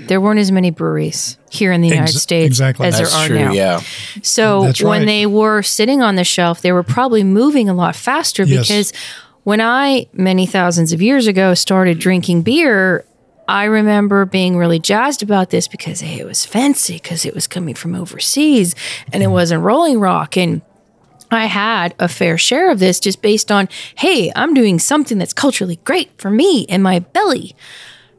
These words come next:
Speaker 1: But there weren't any other options. Now there are a lot of local options that are very similar that wanna take this approach. And then also now in this current environment that we're in, where distribution is being lax because it's sitting at the docks longer,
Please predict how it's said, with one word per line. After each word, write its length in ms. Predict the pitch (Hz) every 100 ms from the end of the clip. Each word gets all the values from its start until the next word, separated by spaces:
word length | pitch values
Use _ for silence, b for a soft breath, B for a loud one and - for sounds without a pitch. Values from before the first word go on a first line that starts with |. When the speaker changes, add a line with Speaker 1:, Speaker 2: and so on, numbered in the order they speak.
| _
Speaker 1:
But 140 | 254 254
there 120 | 277
weren't 220 | 254 254
any 240 | 240 226
other 220 | 220 202 220
options. 580 | 370 - 190 180 -
Now 420 | 220 214 240 262 262
there 200 | 226 220 -
are 280 | 226 277 311
a 40 |
lot 220 | 233 220
of 160 | 202 202
local 380 | 202 226 254 226
options 560 | 190 180 - 185 180
that 240 | - 185 -
are 80 | 226
very 280 | 220 233 233
similar 520 | - 320 370 311 202
that 160 | 196 208
wanna 180 | 208 202
take 300 | - 262 -
this 180 | 208
approach. 720 | 175 - 349 320 - - - - B B B B B B B _
And 100 | 226
then 120 | 254 247
also 480 | 240 349 269 240 220
now 360 | 220 240 254
in 120 | 247
this 220 | 226 214 -
current 480 | - 277 262 233 - _
environment 600 | 208 196 202 214 214 208
that 200 | 208 202
we're 160 | 185 185
in, 580 | 196 269 285 220 202 208 - _ -
where 600 | 208 214 208 202 196 - _
distribution 720 | - 214 - 196 214 262 -
is 100 | 220
being 320 | 196 196 185 180
lax 320 | 180 208 -
because 240 | 220 180
it's 80 | 175
sitting 320 | - 196 190
at 80 | 180
the 80 | 175
docks 380 | 170 175 - 185
longer, 560 | 175 175 185 240 262